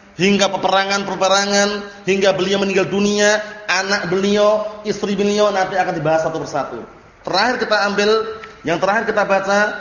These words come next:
setelah Ghazwatut Taif, perang Taif, kemudian beliau menyebutkan di sini apa? Perang apa kemarin?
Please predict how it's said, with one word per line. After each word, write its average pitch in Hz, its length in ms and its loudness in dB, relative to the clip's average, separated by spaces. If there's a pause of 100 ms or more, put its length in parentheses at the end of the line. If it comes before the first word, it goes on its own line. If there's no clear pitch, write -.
(120)
setelah 190 720 -2
Ghazwatut 190 720 0
Taif, 208 560 2
perang 185 320 0
Taif, 190 320 0
kemudian 180 560 0 (400)
beliau 175 320 0
menyebutkan 170 400 -2
di 151 80 -10
sini 175 160 -2
apa? 175 240 2
Perang 175 320 2
apa 160 80 0
kemarin? 170 400 0